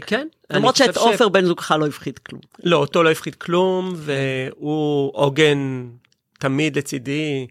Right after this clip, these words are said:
Speaker 1: עם כל כך הרבה אהבה וחמלה ואמפתיה, ואין לזה, אי אפשר לתאר את זה בכלל.
Speaker 2: לא. תקשיב, אנחנו ממש צריכים לסיים.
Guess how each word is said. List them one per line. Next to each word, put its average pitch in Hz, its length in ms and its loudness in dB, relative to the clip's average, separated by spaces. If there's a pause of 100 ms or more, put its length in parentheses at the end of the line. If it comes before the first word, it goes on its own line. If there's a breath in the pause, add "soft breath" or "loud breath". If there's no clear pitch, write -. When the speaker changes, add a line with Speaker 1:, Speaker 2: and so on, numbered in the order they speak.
(400 soft breath)
Speaker 1:
עם 143 80 -4
כל 147 160 -4
כך 160 180 -8
הרבה 147 280 -2
אהבה 143 680 0
וחמלה 139 840 -2
ואמפתיה, 143 640 -2
ואין 131 1200 -6
לזה, 139 240 -2 (360)
אי 156 180 -4
אפשר 180 160 2
לתאר 156 260 2
את 143 60 0
זה 143 80 -4
בכלל. 127 240 -10
Speaker 2:
לא. 135 160 -16 (1400 loud breath)
תקשיב, - 420 -6
אנחנו 147 400 -6
ממש 135 420 -6
צריכים 175 320 -6
לסיים. 143 420 -6